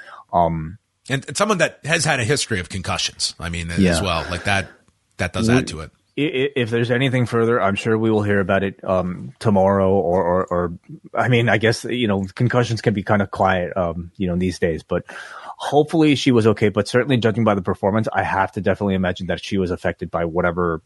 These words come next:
Speaker 1: took place, you know, in that sort of a blown Hurricane Rana. Um, it almost worked like, looked like she was kinda gutting through the rest of the performance. And, um,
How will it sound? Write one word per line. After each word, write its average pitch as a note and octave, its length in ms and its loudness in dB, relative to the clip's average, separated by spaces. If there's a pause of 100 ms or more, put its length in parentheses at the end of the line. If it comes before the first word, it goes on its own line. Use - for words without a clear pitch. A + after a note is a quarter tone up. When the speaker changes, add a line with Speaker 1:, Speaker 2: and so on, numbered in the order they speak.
Speaker 1:
took - 200 0
place, E2+ 440 -4
you G2 100 -2
know, F2 160 -2
in F2+ 80 0
that F2 200 0 (220)
sort F#2 220 0
of E2+ 120 -4
a E2 100 2
blown F2 280 0
Hurricane F2 360 0
Rana. E2 360 -2 (380)
Um, F2 320 2 (120)
it G#2+ 120 2
almost G2+ 460 2
worked G2+ 300 2
like, G2+ 280 2
looked G#2+ 280 0
like G2 160 0 (140)
she G#2+ 180 -4
was F#2+ 100 -2
kinda G2 300 -2
gutting F#2+ 260 0
through F#2+ 220 -4
the F2+ 100 -2
rest F2 240 0
of G2+ 60 -10
the F#2+ 80 2
performance. F2 640 0
And, E2+ 200 -2 (400)
um, E2+ 360 2